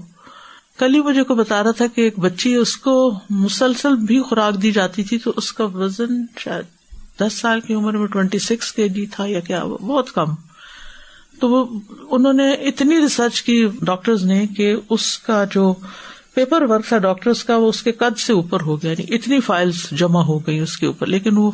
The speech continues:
فائنڈ آؤٹ نہیں کر سکے۔ آخر کار بات کہاں سے پتہ چلی کہ اس بچی کو ماں کا ٹچ نہیں ملا، یعنی کہ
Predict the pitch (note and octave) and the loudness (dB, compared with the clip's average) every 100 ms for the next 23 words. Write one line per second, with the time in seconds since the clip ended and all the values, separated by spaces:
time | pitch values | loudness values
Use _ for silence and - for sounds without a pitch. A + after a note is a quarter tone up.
0 | - G#3+ A#3+ A#3+ G#3 G#3 G3+ F#3+ D#3 C#3+ | 0 0 2 2 0 2 0 0 -2 -4
1 | - F#3 - - - - - - A#3+ - | -8 -12 -16 -16 -16 -18 -10 -2 -2 2
2 | D4 - A3+ A3 A3 E3+ - - - F#3 | 0 2 0 0 0 -4 -8 -8 -2 0
3 | G#3 G#3 G#3 G3+ G#3 G3 F#3 F#3 F#3 F3 | 0 -2 0 2 0 -2 -4 -2 -2 -2
4 | F3 G#3 - - - - - - - - | 0 -2 -4 -18 -18 -20 -16 -8 -8 -2
5 | D4 - F3 G#3 - - A3+ - G#3+ G#3+ | -2 2 2 0 0 0 0 0 2 2
6 | F#3+ G3 G#3+ A#3 A#3+ B3 B3+ - F#3+ E3+ | 4 4 2 0 0 0 -2 -2 0 0
7 | D3+ D3 D3+ - - - F3+ G#3 A3+ | 0 -2 -4 -8 -18 -4 0 4 2